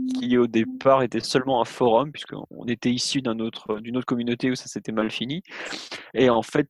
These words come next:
le site web a vu le jour en deux mille treize, euh, deux mille quatorze, pardon, <laughs> parce que voilà, ça commence bien. Euh, donc on a fêté les cinq ans du site il y a, il y a peu, et donc on est un site qui traite de l'actualité du P S G, parce qu'il y a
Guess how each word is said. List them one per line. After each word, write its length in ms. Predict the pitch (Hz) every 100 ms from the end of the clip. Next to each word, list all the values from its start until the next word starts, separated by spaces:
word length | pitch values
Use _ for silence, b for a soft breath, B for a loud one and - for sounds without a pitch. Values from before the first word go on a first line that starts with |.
| -
le 140 | 120
site 400 | 110 - 156 143
web 140 | 156 143
a 60 |
vu 160 | 120 123
le 60 |
jour 180 | 123 139
en 80 | 120
deux 180 | 107 123
mille 220 | 123 120 120 117 - _ _
treize, 840 | - 95 - - 135 190 233 101
euh, 220 | 110 139
deux 180 | 139 135
mille 220 | 135 131
quatorze, 400 | 139 151 - 190 -
pardon, 220 | 110 139
<laughs> 0 |
parce 220 | - -
que 240 | - - 135
voilà, 160 | 120
ça 160 | 131 -
commence 240 | 117 117
bien. 160 | 151 175 B B B B -
Euh, 120 | 113
donc 140 | 113 120
on 120 | 135
a 60 | 135
fêté 240 | 139 135 151
les 80 | 139
cinq 260 | - 151
ans 80 | 170
du 100 | 151
site 240 | 143 165 127
il 40 |
y 20 |
a, 180 | 123 113
il 60 | 117
y 20 |
a 60 |
peu, 360 | 117 - 160 196
et 140 | 135
donc 180 | 117 120 -
on 160 | 113 110
est 60 | 113
un 80 | 110
site 180 | - _ _ -
qui 180 | 139 -
traite 160 | -
de 60 | 117
l'actualité 340 | 120 123 123
du 100 | 113
P 120 | -
S 60 | 113
G, 40 | 139
parce 80 | -
qu'il 80 |
y 40 |
a 40 | 214